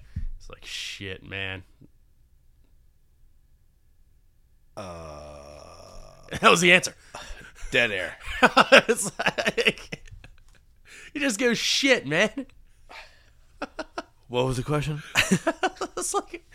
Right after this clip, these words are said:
Speaker 1: <laughs> I was like, "What, what?"
Speaker 2: What did I do in high school? I played basketball.
Speaker 1: Like, the guy wanted nothing to be, nothing to do to be there at all. He
Speaker 2: Yeah.
Speaker 1: actually, he was so fucking high with his brothers when he came in that, or with his brother and someone else.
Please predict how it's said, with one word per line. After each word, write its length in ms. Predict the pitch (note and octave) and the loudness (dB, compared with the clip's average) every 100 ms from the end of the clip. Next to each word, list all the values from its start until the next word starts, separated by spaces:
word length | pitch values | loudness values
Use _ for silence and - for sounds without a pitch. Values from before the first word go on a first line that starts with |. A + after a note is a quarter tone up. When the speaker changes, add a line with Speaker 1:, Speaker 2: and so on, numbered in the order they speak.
| - - - - - - | -10 -6 -6 -8 -14 -6
Speaker 1:
<laughs> 20 | F4+ | -6
I 540 | - - - - A#3+ - | -6 -10 -18 -8 -2 2
was 260 | B3+ - | 0 2
like, 160 | D4+ A#3 | 0 0
"What, 180 | D#4 - - - - | -2 -4 -10 -20 -8
what?" 200 | D4 D#4 | -4 0
Speaker 2:
What 160 | C3+ C#3+ | 4 4
did 80 | |
I 60 | C#3+ | 6
do 120 | C#3 | 4
in 60 | B2+ | 2
high 120 | B2+ | 0
school? 360 | C#3 F#3+ F#3+ D#3 - - | 0 -2 -4 -6 -14 -16
I 60 | |
played 180 | B2+ D#3 | -8 -6
basketball. 440 | E3+ E3+ - D#2 - - - - - - | -4 -6 -10 -14 -16 -20 -20 -20 -12 -4
Speaker 1:
Like, 140 | F3+ | -2
the 60 | G3+ | 4
guy 260 | A3+ A3 | 10 10
wanted 260 | G3 F3 D3 | 10 6 4
nothing 520 | D3 E3 F3 - D3 | 2 6 4 4 -2
to 60 | C3 | -2
be, 220 | G#2 A#2+ | -4 -4
nothing 380 | A#2+ E3 - C3+ | 0 2 2 -2
to 60 | |
do 200 | A2+ A#2 | -2 -4
to 40 | A2 | -2
be 140 | G#2+ | -4
there 220 | G2+ G2 | -4 -4
at 60 | G2 | -4
all. 140 | G2 - - | -6 -8 -2
He 160 | G3+ | 4
Speaker 2:
Yeah. 80 | G#3+ | 6
Speaker 1:
actually, 300 | G3 D3 E3 | 6 2 2
he 100 | G3+ | 2
was 160 | G#3+ - | 2 2
so 180 | F3 E3 | 0 0
fucking 340 | F#3 D#3 C#3 | 0 0 -2
high 400 | A#2 B2+ D3+ D#3 | -2 0 0 -4
with 160 | - A#2+ | -8 -8
his 120 | G#2 | -8
brothers 420 | F#2+ G#2+ C#3+ C#3+ | -4 -2 -2 -2
when 80 | C3 | -6
he 60 | A2 | -8
came 280 | - A2 G#2+ | -6 -4 -2
in 180 | C3 C#3 - - - | -4 -6 -16 -20 -6
that, 260 | A2+ - | -4 -4
or 140 | G#2+ G#2+ | -6 -6
with 100 | G2 | -6
his 100 | F#2 | -4
brother 400 | A#2+ A2+ F#2+ E2+ - | 0 0 0 -8 -12
and 140 | G#2+ | -6
someone 360 | - A2+ F#2 F#2 | -2 -2 -4 -6
else. 320 | E2 - | -6 -6